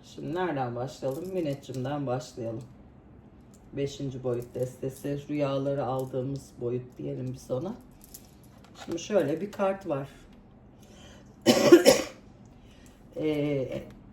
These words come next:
kartlarda her zaman saat ilahi zaman, Allah'ın zamanını gösterir. Ee, burada benim ilk dikkatimi çeken, e, çok beklemiş, artık beklemekten bitik bir kadın.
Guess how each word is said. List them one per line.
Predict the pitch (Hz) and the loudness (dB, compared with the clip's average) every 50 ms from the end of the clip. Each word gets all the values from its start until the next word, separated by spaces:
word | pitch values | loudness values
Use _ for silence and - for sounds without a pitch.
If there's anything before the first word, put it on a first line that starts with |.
| - - - - - - - - - - - - | -18 -16 -16 -16 -14 -14 -8 -6 -6 -4 0 2
kartlarda | 185 175 175 180 - 190 180 180 180 180 190 | 4 4 4 2 2 2 2 4 4 4 4
her | 196 190 185 | 4 4 4
zaman | 185 170 185 170 160 156 156 156 | 2 2 2 2 2 2 2 0
saat | 151 - - 170 156 156 175 185 - - - - | -2 -2 0 2 2 4 2 0 -2 -4 -2 2
ilahi | 160 165 160 156 156 165 165 170 | 2 4 4 4 2 2 0 -4
zaman, | 156 - 151 143 139 131 139 156 160 | -4 -2 -2 -2 0 0 0 0 -2
Allah'ın | - 147 147 143 143 147 151 160 165 160 | 0 0 0 0 2 0 0 0 0 0
zamanını | 139 - 147 135 135 131 127 123 117 117 120 | 0 0 0 0 0 0 -2 -2 -2 -2 -4
gösterir. | 131 147 170 165 165 - - - 170 160 151 156 156 160 - - - - - - - - - - - - - - - - - - - - - | -2 2 4 4 2 2 0 2 4 4 4 4 2 0 -2 -8 -18 -20 -20 -20 -20 -20 -18 -18 -18 -18 -18 -20 -20 -20 -20 -20 -18 -10 -6
Ee, | - 147 147 143 147 | -4 -2 -2 -2 -2
burada | 170 208 208 277 262 220 | -2 -2 0 0 2 4
benim | 190 170 165 143 | 4 4 2 2
ilk | 185 202 - - | -2 -4 -4 -6
dikkatimi | 226 214 - - 185 160 - - - 147 143 - | -6 -6 0 2 2 2 2 -2 -4 -4 -4 -2
çeken, | - 160 147 143 - 156 147 160 185 202 214 208 | -2 -2 -2 -2 0 0 0 0 0 -2 -2 -2
e, | 156 143 143 139 139 127 | 0 0 0 0 -2 -4
çok | - - - 196 190 - - 175 | -4 -2 -2 -2 -2 0 2 4
beklemiş, | 170 156 156 - 135 131 123 - - 123 - - - - - - - | 4 4 4 2 0 0 0 0 -2 -6 -10 -12 -16 -16 -16 -12 -6
artık | 127 139 143 143 - 165 - - | -4 -2 -2 -2 -4 -8 0 4
beklemekten | 156 156 156 156 160 165 151 165 160 160 - - 190 185 185 185 170 | 4 4 4 4 2 2 2 2 0 -2 -2 -2 0 0 0 0 -2
bitik | 175 - - - 180 - - - | -4 -8 -10 -10 -10 -10 -4 0
bir | 165 156 151 - | 0 0 0 -2
kadın. | - 156 131 123 - 135 151 202 | -2 -2 -2 -2 -2 -4 -6 -6